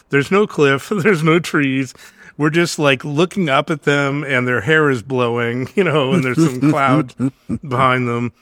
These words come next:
Speaker 1: But they make it work. And, and also,
Speaker 2: Yeah.
Speaker 1: I meant to mention earlier, I forgot, they were doing some kind of processing whenever they were in the monastery, so their voices would echo.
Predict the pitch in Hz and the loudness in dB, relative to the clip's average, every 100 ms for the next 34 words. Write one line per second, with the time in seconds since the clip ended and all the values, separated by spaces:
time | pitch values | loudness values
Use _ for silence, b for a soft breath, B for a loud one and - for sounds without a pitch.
0 | _ 147 220 220 160 170 180 180 175 190 | _ 2 4 4 -2 0 0 0 0 0
1 | 135 135 127 131 160 170 233 226 330 175 | 0 -2 -4 -2 0 0 0 2 4 4
2 | 117 92 87 - _ _ _ _ - 139 | 4 0 -6 -12 _ _ _ _ -6 -2
3 | 165 202 165 147 135 131 170 120 117 135 | 0 -2 -2 -4 -2 -2 0 0 -2 -2
4 | 151 139 _ _ _ _ 151 185 302 233 | -2 -2 _ _ _ _ 2 2 4 2
5 | 208 - 202 233 196 - - 151 - 143 | 2 0 -2 0 -2 -4 -4 -2 0 -2
6 | 127 135 123 127 135 143 143 139 127 120 | -2 -2 -2 0 -2 -2 0 2 2 0
7 | 147 120 139 180 - 120 117 - 117 110 | 0 0 -2 -4 -4 -4 -4 -4 -4 -4
8 | 131 196 - 120 117 117 120 - 123 107 | -4 -2 -4 -6 -6 -4 -6 -4 -4 -4